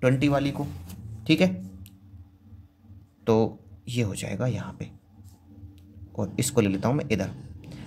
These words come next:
अब देखिए, हाँ, इसको कंप्लीट कर लेते हैं। अब यहाँ पे थर्टी to फ़ोर्टी की जो फ्रीक्वेंसी है वो है सेवन। तो सेवन कहाँ पे होगा, सिक्स और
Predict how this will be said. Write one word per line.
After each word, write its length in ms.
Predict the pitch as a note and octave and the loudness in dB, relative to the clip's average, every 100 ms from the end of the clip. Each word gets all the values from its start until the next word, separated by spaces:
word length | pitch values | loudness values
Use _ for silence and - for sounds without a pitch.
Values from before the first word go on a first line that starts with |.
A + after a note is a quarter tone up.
| - - - | -16 -6 4
अब 100 | C#3+ | 6
देखिए, 300 | E3 E3+ G3+ G3+ - - - - - - - | 8 6 6 4 -2 -16 -16 -16 -18 -18 -12
हाँ, 180 | - G#2+ | -4 -2
इसको 200 | G#2 F#2+ | -2 -2
कंप्लीट 360 | G#2+ G#2+ G#2+ | 0 2 0
कर 140 | - F#2 | 0 -4
लेते 240 | F2+ - | -4 -4
हैं। 240 | A#2 - - - - - - - - - - - - - - - - - - - - - - - - - - | -6 -6 -14 -16 -14 -14 -16 -18 -16 -14 -16 -16 -14 -14 -16 -16 -16 -14 -16 -14 -14 -14 -16 -16 -16 -8 4
अब 120 | D#3 | 8
यहाँ 220 | F3 F3 | 10 10
पे 120 | F3 G3 | 8 4
थर्टी 340 | F#3 D#3+ F#3 | 6 6 6
to 120 | F#3 F#3 | 4 4
फ़ोर्टी 380 | E3 D#3+ D#3+ | 6 6 6
की 100 | E3 | 4
जो 100 | D#3+ D#3+ | 4 2
फ्रीक्वेंसी 480 | C#3+ C3+ C3+ C#3 | 2 2 2 4
है 60 | C#3+ | 2
वो 140 | A2 | 4
है 100 | A2+ D3+ | 2 2
सेवन। 360 | - G#2+ G2 | 2 2 2
तो 140 | G2 G#2 | -2 0
सेवन 300 | C3 D3 F3 | 6 8 8
कहाँ 200 | E3+ D#3+ | 6 4
पे 100 | D#3+ | 6
होगा, 200 | D#3 E3+ | 6 4
सिक्स 320 | - D#3+ - | 2 -2 0
और 180 | - B2+ | 0 2